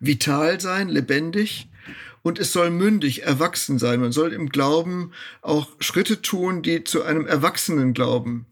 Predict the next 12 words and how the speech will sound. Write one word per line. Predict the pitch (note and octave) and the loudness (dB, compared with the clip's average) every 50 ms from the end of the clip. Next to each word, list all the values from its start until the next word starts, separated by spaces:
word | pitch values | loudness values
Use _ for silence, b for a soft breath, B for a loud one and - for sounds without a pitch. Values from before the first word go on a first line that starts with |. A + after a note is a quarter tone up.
| B B B B B B B B B | B B B B B B B B B
führen. | B - - C#3+ C3 B2 A#2 A2+ G#2+ - - _ _ B B B B B B B B B B _ | B 0 2 2 2 2 0 -2 -6 -8 -14 _ _ B B B B B B B B B B _
Und | - C3+ | -2 0
das | C#3+ C#3+ C#3 E3 | 0 0 2 2
war | E3+ F3+ F#3+ G3 F#3 | 2 2 2 0 -2
sozusagen | - F3 - F3+ E3+ F3 D#3+ | -4 -6 -2 0 0 0 0
die | D#3+ D#3+ - | 0 -2 -2
Idee | C#3+ C3+ D3+ D3+ E3+ | -2 2 2 2 2
mit | F3 E3+ E3 D#3 | 2 0 -2 -2
dem | D3+ D3+ D3 | -2 0 0
lebendigen, | C#3+ C3+ C3+ D3 D#3 E3 E3 E3+ D#3 D#3+ D3+ | 0 0 2 0 0 0 -2 -4 -4 -2 -2
mündigen | D3 D3+ D#3+ D#3 D3+ C#3+ C#3 C#3 C3 | 0 0 0 0 -2 -2 -2 -4 -4
Christsein. | - - E3+ E3+ - - - E3+ D#3 D3+ D#3 D#3 D#3+ D3+ | -2 -4 -4 -4 -4 -2 0 0 0 2 0 -2 -4 -6